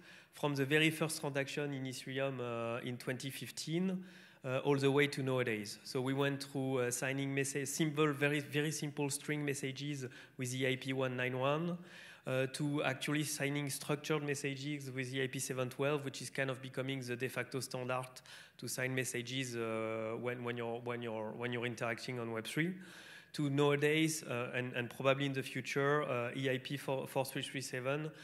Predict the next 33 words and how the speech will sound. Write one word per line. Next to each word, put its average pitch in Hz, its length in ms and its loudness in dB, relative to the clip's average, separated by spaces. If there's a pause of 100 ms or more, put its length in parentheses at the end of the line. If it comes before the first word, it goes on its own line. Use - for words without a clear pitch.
(220)
which 143 160 -4
is 127 80 -4
going, 131 400 0
going 135 380 0
to 135 100 -6
be 131 120 -4
the 123 140 0
de 127 100 0
facto 135 580 0
way 135 320 4
to 135 180 -6
interact 127 440 -2
with, 123 200 -6
uh, 117 340 0
smart 117 260 -6
contract 123 360 -4
accounts, 139 540 -8 (540)
and, 131 360 0
uh, 120 360 2
we'll 131 200 -2
actually, 135 600 0
uh, 123 40 0
introduce, 123 560 -4
uh, 117 160 -2
another, 123 280 0
uh, 110 500 0
another 123 300 -2
category 120 540 -2
of, 113 120 -4 (120)
uh, 107 280 -6
signed 120 300 -4
messages, 113 460 -6
actually. 107 300 -8